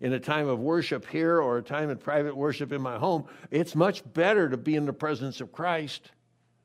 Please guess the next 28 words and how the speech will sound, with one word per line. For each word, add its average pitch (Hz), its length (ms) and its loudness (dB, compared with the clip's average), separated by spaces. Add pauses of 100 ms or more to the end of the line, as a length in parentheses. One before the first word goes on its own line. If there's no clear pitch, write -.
(480)
But 185 140 6
if 160 80 2
I 170 100 2
can 156 140 -6
stay, 269 420 4
I 202 140 2
can 392 140 -6
serve. 262 600 -2
If 123 120 -4
you 214 100 0
stay, 247 340 0
you 170 180 0
can 160 180 -6
serve. 196 500 -4 (720)
You 233 120 -4
can 247 120 -6
make 175 180 0
a 196 40 0
difference. 190 640 -6 (2500)
And 160 140 2
in 175 100 6
those 160 420 2 (300)
nineteen 170 540 -2
hundred 156 240 -4
and 147 100 -10
fifty 139 300 -10
days, 92 260 -10 (1200)
if, 147 200 2